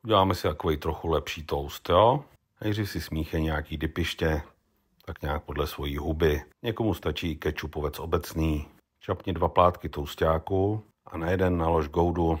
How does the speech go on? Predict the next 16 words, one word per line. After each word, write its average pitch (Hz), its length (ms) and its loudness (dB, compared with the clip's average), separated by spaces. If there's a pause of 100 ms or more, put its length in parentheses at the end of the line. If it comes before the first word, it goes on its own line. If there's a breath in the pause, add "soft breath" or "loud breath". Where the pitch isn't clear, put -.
(260)
Já 101 120 2
mám 78 180 0
strouhanou, 90 760 2
ale 76 160 2
plátková 73 540 0
pojede 73 320 -2
samozřejmě 76 580 -2
taky. 80 540 -2 (260)
Na 120 100 -2
to 110 140 0
jemně 117 280 2
krájenou 87 580 2
zauzenou 82 500 0
šunku 82 340 -4
od 64 200 -6
kosti 113 600 0